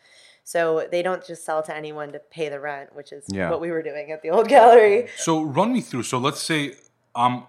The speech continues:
Speaker 3: a potential client of your business. Like, how does that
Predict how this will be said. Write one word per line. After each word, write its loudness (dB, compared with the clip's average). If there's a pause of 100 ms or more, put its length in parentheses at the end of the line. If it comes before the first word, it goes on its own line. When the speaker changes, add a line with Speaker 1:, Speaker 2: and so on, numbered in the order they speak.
(120)
Speaker 3:
a -20
potential -8
client -8
of -12
your -14
business. -16
Like, -14
how -4
does -6
that -2